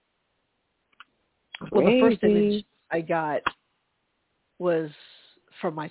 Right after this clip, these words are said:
Speaker 1: childhood when I would fall out of bed in the middle of,
Speaker 2: Oh.
Speaker 1: of sleeping and, and wake up
Speaker 2: Mm-hmm.
Speaker 1: because you, maybe the dream I had was I was falling and I'd wake up and I was actually falling out of bed.
Speaker 2: Right.
Speaker 1: <laughs>
Speaker 2: Wow.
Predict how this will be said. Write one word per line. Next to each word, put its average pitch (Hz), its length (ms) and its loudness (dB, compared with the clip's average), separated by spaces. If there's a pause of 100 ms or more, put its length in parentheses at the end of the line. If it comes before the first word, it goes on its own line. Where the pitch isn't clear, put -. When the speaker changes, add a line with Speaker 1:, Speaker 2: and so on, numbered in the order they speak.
Speaker 1:
childhood 170 380 0
when 151 160 -8
I 147 60 -6
would 147 180 -8 (100)
fall 147 200 0
out 156 120 -2
of 147 140 -6
bed 165 440 -4 (1500)
in 175 80 -2
the 170 80 -2
middle 135 180 4 (320)
of, 139 60 -10
Speaker 2:
Oh. - 20 -8
Speaker 1:
of 147 60 -8 (160)
sleeping 185 500 -2 (520)
and, 151 240 -4
and 151 240 -6
wake 165 220 0
up 170 180 0
Speaker 2:
Mm-hmm. 143 120 -10
Speaker 1:
because 151 280 -6 (480)
you, 160 140 -10 (420)
maybe 180 180 2
the 165 80 -8
dream 175 480 -6
I 170 120 -4
had 175 300 -2
was 160 140 -10
I 160 100 -8
was 151 200 -10
falling 156 300 -8
and 147 80 -10
I'd 147 100 -10
wake 147 220 -8
up 151 180 -6
and 147 100 -12
I 151 60 -10
was 151 240 -12
actually 151 300 -8
falling 151 320 -6
out 143 120 -12
of 139 80 -10
bed. 151 160 -4
Speaker 2:
Right. 143 260 4 (720)
Speaker 1:
<laughs> 170 80 0 (340)
Speaker 2:
Wow. 143 440 2